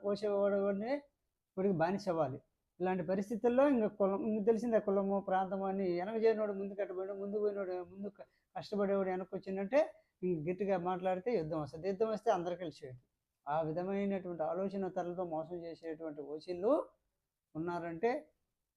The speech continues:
పరిస్థితి ఎంత దారుణంగా ఉందో చూడు. నేను కొత్త కథ ఇంతకుముందు కూడా వీడియోలో పెట్టున్నా. మామూలుగా అంటరానితనం అనేది ప్రతి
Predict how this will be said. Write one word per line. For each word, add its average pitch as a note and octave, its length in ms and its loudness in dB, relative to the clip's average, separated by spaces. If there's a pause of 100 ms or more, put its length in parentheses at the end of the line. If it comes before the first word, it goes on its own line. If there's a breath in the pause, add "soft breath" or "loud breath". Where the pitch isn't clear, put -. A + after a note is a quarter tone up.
(720)
పరిస్థితి F#3 340 -2
ఎంత E3 140 -2
దారుణంగా F3 440 2
ఉందో D3 160 0
చూడు. C3 200 -8 (300)
నేను F#3 140 0
కొత్త F#3 220 2
కథ F3 280 0
ఇంతకుముందు F#3 1200 -2
కూడా G3+ 200 4
వీడియోలో F#3+ 400 2
పెట్టున్నా. D3+ 440 -4 (920)
మామూలుగా A3+ 640 12 (680)
అంటరానితనం G#3+ 640 4
అనేది G#3 300 4
ప్రతి F#3+ 540 0